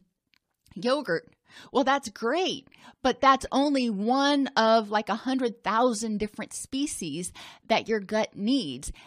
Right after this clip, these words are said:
And by doing that, you may be overpopulating one type of, um, uh, bacteria. So it is important to not go hog wild. You actually can eat too much yogurt. You can eat,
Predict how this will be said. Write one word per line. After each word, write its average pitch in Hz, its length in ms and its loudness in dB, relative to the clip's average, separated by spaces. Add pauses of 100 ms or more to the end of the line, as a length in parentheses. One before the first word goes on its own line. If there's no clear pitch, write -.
(140)
And 202 180 0
by 190 160 2
doing 277 520 -4
that, 185 300 -4
you 226 80 -4
may 220 160 -2
be 214 220 -6
overpopulating 214 1300 0 (560)
one 247 460 0
type 240 440 -2
of, 202 500 4 (240)
um, 165 460 -6 (560)
uh, - 120 -4 (120)
bacteria. 202 680 -2
So 254 220 2
it 269 60 0
is 269 120 -4
important 285 840 -2 (420)
to 262 420 2
not 233 440 2
go 262 240 4
hog 247 340 2
wild. 208 420 4
You 180 100 -2
actually 226 440 0 (140)
can 240 400 0
eat 240 320 -4
too 262 240 0
much 226 340 0
yogurt. 190 460 0 (280)
You 214 180 0
can 233 420 2
eat, 226 380 -4